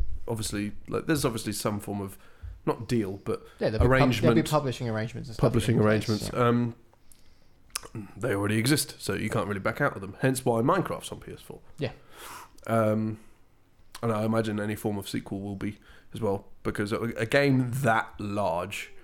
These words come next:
Speaker 1: you'd be insane
Speaker 2: Yes, to, to
Speaker 1: to
Speaker 2: not,
Speaker 1: not put it on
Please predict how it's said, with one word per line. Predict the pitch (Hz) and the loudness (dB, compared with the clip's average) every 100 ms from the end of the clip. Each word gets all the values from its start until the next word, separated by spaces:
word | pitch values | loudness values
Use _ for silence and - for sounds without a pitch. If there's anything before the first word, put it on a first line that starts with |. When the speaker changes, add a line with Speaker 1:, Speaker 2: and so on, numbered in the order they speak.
| - - | -16 -8
Speaker 1:
you'd | 123 113 | -2 0
be | 113 - - | 0 -4 0
insane | 113 104 - - - 104 101 98 95 - - - - | 0 0 -2 -2 0 0 0 -2 -6 -10 -20 -20 -6
Speaker 2:
Yes, | 127 - - - - | -4 -4 -12 -16 -12
to, | - 117 | -6 -6
to | 107 107 | -6 -4
Speaker 1:
to | 107 120 | 2 2
Speaker 2:
not, | |
Speaker 1:
not | 120 110 | 2 0
put | 117 | 0
it | 104 | 2
on | 98 107 101 | 2 -2 -2